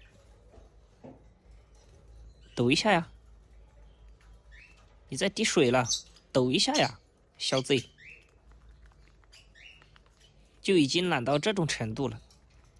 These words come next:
全身都在滴水，他都不会抖。其他鸟每次洗了澡以后都会甩几下，这家伙居然还需要我来帮他。小时候不跳球来舞，我忍了；长大了不爱学习，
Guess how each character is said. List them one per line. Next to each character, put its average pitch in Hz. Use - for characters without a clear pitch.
全 180
身 294
都 269
在 240
滴 214
水， 135
他 160
都 175
不 180
会 220
抖。 -
其 -
他 294
鸟 190
每 156
次 208
洗 170
了 156
澡 156
以 147
后 147
都 151
会 185
甩 120
几 120
下， -
这 -
家 147
伙 135
居 151
然 127
还 139
需 -
要 156
我 107
来 104
帮 131
他。 120
小 -
时 -
候 202
不 180
跳 190
球 160
来 160
舞， 131
我 139
忍 131
了； 110
长 147
大 226
了 185
不 147
爱 214
学 160
习， 151